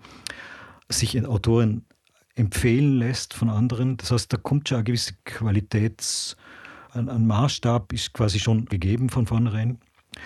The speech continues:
Und, äh, es, ich hab nicht den Eindruck gehabt bis jetzt, dass wir uns jetzt am Literaturmarkt matchen mit all dem, was dort veröffentlicht wird, sondern es ist eine eigene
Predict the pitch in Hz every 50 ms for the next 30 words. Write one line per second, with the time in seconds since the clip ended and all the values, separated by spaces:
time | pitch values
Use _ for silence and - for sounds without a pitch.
0 | - - - - - - - - - 110 107 113 113 - 127 113 107 107 104 95
1 | - _ _ _ _ _ _ _ _ _ _ _ _ _ _ _ _ _ _ -
2 | - _ _ _ - 131 113 - - 165 143 - 135 151 147 - 139 113 113 131
3 | 117 127 - - - - 110 113 104 - - 110 - 113 107 113 - - - -
4 | 117 101 - - - - 107 113 120 131 131 123 120 127 117 - 120 107 101 -
5 | - - 120 104 104 110 123 139 139 113 104 104 - - - 104 101 - - 120
6 | 131 139 127 104 95 95 113 120 120 - - - - - - 98 98 110 117 -
7 | - - - 117 113 107 101 104 101 - - 104 98 107 120 104 - 110 110 113
8 | 117 98 95 90 - - 107 98 - - 101 101 120 - - 92 80 - - -
9 | 90 90 - - - 98 98 98 98 107 101 143 139 - 113 104 104 120 139 131
10 | 123 120 120 117